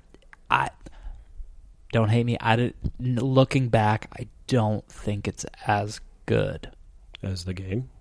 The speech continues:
Speaker 1: Just as good as people act like.
Speaker 2: Oh. No, I mean, it was good for the moment.
Speaker 1: Yeah, but I, I have no motivation to rewatch it.
Speaker 2: Oh, me neither. Um, shoot me if you want. No, don't shoot me.
Speaker 1: Oh, I'm like, "What?"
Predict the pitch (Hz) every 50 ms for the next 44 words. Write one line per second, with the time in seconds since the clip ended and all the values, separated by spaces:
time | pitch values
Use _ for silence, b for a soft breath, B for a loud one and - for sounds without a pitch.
0 | _ _ _ - - - - 147 131 - - - 131 127 127 117 - - 135 123
1 | 117 113 107 - - 113 113 - 107 - - - 104 101 104 - - - - -
2 | 98 95 92 95 92 85 - - - - - - _ - - - 151 - 139 135
3 | 127 123 117 120 123 123 113 104 98 113 110 104 98 - 107 95 95 92 87 92
4 | 92 95 101 95 90 92 92 - - - - 127 123 120 117 87 69 95 92 -
5 | - 131 131 131 131 131 135 - 127 131 139 147 156 151 139 131 127 123 120 123
6 | 127 131 131 131 135 135 143 143 139 135 135 127 120 117 117 117 117 107 107 113
7 | 107 107 104 - - 113 110 104 101 104 101 98 98 - - 101 - - - -
8 | - - - - - - - - _ _ _ _ - - 147 120 95 101 104 110
9 | 117 107 80 - - 90 - - _ _ _ _ _ _ - 95 92 90 90 87
10 | 85 82 80 80 - - - - - - - - - - - - - - - -
11 | - 123 143 - - 95 90 87 - - 92 87 92 107 117 107 95 87 - -
12 | - - - - - - 101 98 92 85 98 92 85 82 - - - 82 82 87
13 | 95 - - - 127 131 117 110 107 104 101 107 123 101 - -